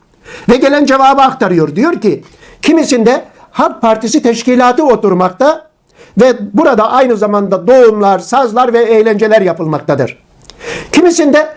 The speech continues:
balıkçılar yatıp kalkmaktadır. Neredeyse balık hali gibi kullanılmaktadır.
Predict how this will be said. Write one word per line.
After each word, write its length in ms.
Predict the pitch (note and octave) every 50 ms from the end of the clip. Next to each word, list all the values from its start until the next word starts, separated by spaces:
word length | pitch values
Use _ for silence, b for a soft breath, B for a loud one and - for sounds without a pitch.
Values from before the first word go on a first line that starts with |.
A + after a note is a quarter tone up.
| - _ -
balıkçılar 680 | E3 - B3 B3+ C4 B3+ - B3+ C4+ C#4+ D4 C#4 A#3+ F#3+
yatıp 360 | F3 G#3 G#3+ A3 A#3 - -
kalkmaktadır. 720 | - G3+ G#3+ G#3+ - A#3 A#3 - D4 D4 D#4 B3+ F#3+ - _ _ _ -
Neredeyse 520 | - A3+ C4+ B3+ A3 A3+ A3+ A3+ C#4 C4+ C4+
balık 260 | E4 E4 D4+ - -
hali 300 | - - F#3 A3 B3+ B3
gibi 220 | G#3+ G3 G3 G3
kullanılmaktadır. 840 | - F#3+ F#3+ F#3 F3+ E3+ F3 E3+ E3 E3+ D#3+ E3 F3+ D#3 C#3+ C3+ -